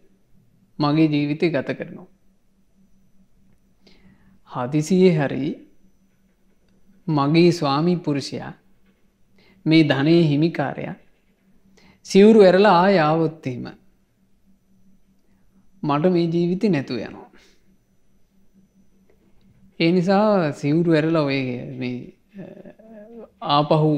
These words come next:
ගිහිවෙන්ට කලින් හොඳව මහාන වෙලා ඉද්දිම ඉවරයක් කරගත්තා නම් හරි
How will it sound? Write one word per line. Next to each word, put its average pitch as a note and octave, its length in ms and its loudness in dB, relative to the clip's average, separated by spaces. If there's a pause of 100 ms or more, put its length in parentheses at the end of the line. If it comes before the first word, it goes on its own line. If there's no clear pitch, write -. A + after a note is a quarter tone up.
(840)
ගිහිවෙන්ට D#3+ 580 0
කලින් C3+ 360 -6 (2000)
හොඳව D#3 440 0
මහාන D3 340 -2
වෙලා F3 200 0
ඉද්දිම D#3+ 320 -2
ඉවරයක් D#3 400 -2
කරගත්තා C#3 440 -6
නම් G3+ 160 -6
හරි D3+ 300 -6